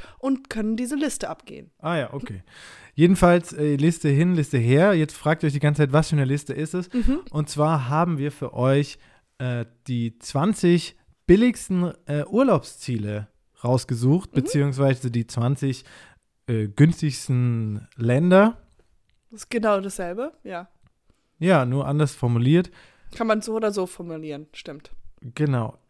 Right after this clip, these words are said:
Speaker 1: Ja, dann rein in die Liste. Zack.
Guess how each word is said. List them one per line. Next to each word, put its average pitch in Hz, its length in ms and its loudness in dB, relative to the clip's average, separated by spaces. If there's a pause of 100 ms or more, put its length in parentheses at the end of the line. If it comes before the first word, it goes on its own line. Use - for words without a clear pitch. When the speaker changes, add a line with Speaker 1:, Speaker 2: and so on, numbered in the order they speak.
(140)
Speaker 1:
Ja, 240 220 -4 (280)
dann 247 200 2
rein 254 320 4
in 262 120 -4
die 277 100 -2
Liste. 170 340 -8 (1900)
Zack. - 400 -14